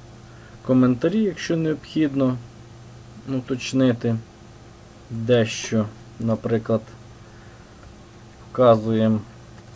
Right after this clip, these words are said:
склад нової пошти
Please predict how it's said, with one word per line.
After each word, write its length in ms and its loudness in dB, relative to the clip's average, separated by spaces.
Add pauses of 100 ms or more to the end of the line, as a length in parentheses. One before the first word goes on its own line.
(2500)
склад 680 2 (2750)
нової 800 0 (1800)
пошти 600 -6